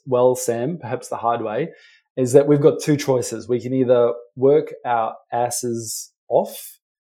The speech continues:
in order to get the outcome that we're after, um,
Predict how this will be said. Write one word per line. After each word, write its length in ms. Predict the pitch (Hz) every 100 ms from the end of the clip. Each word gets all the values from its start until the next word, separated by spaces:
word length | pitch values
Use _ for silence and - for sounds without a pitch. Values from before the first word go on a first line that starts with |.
| _ _ _ -
in 100 | 123
order 200 | 127 113
to 100 | 110
get 180 | 113 -
the 100 | 110
outcome 460 | 110 - 110 107 _
that 120 | 117
we're 160 | 113 110
after, 340 | 123 - 262 262 - _ - _ _ _ _
um, 260 | 117 113